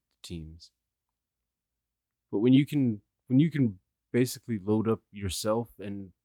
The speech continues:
all these other players and shit onto a video game and switch teams and see how your player actually, you know what I mean, melds with them somewhat.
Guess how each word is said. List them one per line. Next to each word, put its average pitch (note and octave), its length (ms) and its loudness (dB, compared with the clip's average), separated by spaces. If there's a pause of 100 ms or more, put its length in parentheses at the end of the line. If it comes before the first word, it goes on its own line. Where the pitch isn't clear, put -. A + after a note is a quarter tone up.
(140)
all G#2+ 220 0
these G2+ 240 -6
other G#2 180 -4
players G#2+ 460 -6
and G#2 100 -12
shit G#2+ 200 -10
onto G#2 320 -8
a F2+ 40 -8
video G2+ 300 -8
game G#2+ 300 0
and F2+ 260 -4
switch - 460 -6
teams A2 360 2
and F#2+ 220 -10
see A2+ 280 -6
how G2 180 -4
your G2+ 200 -4
player G2 380 -4
actually, F#2+ 580 -8 (1200)
you A#2 120 2
know G2+ 60 2
what G2 80 2
I - 20 0
mean, G2+ 260 2
melds G2+ 320 -2
with G#2 160 -10
them G#2+ 240 -8
somewhat. A2 460 -4